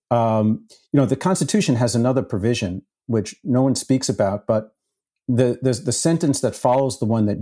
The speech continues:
you basically paraphrased also says, "or some other body that the Congress may provide."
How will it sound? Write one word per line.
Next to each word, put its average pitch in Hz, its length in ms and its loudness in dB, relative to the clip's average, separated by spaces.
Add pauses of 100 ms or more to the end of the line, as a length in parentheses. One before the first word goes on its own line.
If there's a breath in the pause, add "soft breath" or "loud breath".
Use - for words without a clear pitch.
(180)
you 113 260 0 (140)
basically 107 420 -4
paraphrased 123 760 -2 (460)
also 151 260 2
says, 113 420 -2 (320 soft breath)
"or 131 220 2
some 131 320 0
other 135 340 2
body 113 460 0
that 107 400 -2
the 110 160 -2
Congress 113 500 0
may 95 140 -2
provide." 101 560 -2